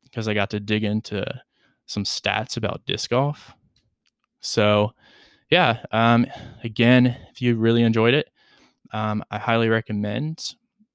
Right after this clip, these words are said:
uh, the Speaking American English podcast premium membership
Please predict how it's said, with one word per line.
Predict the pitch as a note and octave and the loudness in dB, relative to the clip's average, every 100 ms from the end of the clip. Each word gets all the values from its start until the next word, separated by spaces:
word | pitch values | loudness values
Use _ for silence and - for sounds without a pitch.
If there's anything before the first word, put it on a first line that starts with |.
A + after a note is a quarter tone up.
| _ _ _ - | _ _ _ -12
uh, | G#2+ G#2 G#2 | -8 -6 -6
the | |
Speaking | G#2+ - A#2 A2+ | -6 -6 -4 -2
American | G#2+ G#2+ A2 | -2 -4 -4
English | G#2+ G#2 - | -4 -4 -6
podcast | - G#2 - G2+ A2 - - _ _ _ _ _ | -6 -6 -4 -4 -4 -8 -12 _ _ _ _ _
premium | - A#2 A2+ G#2+ - - - | 0 4 6 4 0 -6 -10
membership | A#2 G2+ B2+ - D3+ | -6 -4 -2 -2 -2